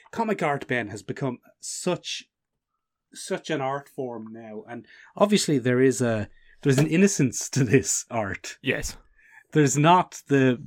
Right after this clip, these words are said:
Speaker 1: the production value that goes into a modern comic.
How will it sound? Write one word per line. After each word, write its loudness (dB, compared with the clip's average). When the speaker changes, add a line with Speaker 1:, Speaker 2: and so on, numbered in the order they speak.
Speaker 1:
the -4
production 0
value 0
that -8
goes -2
into -6
a -6
modern -6
comic. -6